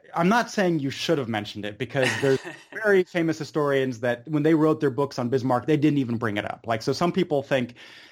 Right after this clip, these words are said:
Speaker 1: that this is not important at all. And, but, but at the time, it was reported in the media across, like, in Bavaria, Prussia, all the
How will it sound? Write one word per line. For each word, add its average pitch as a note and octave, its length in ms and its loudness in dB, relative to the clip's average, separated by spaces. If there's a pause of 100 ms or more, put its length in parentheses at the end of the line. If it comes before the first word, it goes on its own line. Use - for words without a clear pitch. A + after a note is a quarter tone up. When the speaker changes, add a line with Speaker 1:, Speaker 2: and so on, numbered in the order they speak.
Speaker 1:
that B2 100 -4
this D3 160 0
is A#2+ 80 -8
not C3+ 220 2
important C3 400 -2
at A2 80 -2
all. A2 340 2
And, A2+ 240 -4
but, F#3 340 -2
but D#3+ 140 -2
at D#3 100 -2
the D#3 60 -6
time, F3 480 -4
it C#3 60 -2
was C#3 180 0
reported D3+ 480 2
in B2 320 -2
the C3+ 120 -4
media F3 500 2
across, C#3+ 560 0
like, A#2+ 160 -4
in G#2+ 80 -4
Bavaria, C3+ 500 2
Prussia, C3+ 340 -4
all C3 160 0
the C3 120 -4